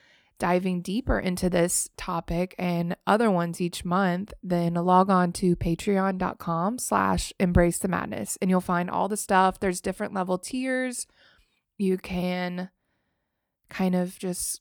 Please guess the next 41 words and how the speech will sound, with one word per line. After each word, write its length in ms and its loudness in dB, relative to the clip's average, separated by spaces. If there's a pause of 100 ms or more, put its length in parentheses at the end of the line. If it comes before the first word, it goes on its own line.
go 220 4
as 200 2
you 140 0
please. 840 0
And 280 0
the 60 -2
basic 340 0
membership, 540 -2
I 60 0
mean, 160 0
really 260 2
all 160 2
the 80 -2
memberships, 720 -4
you 100 0
get 320 0 (200)
a 360 -2
cute 360 -6
little 200 0
postcard. 640 -2
So 500 -2
check 260 -6
it 120 0
out. 400 4
I 120 -6
know 180 0
you'll 220 2
love 220 2
it. 260 2 (600)
And 240 2
yeah, 160 2
let's 260 -2
get 240 -4
into 540 -2
this 500 -6 (140)
episode. 1080 -6 (1000)
So 140 0
if 100 0
you've 160 2
never 300 2
heard 420 -2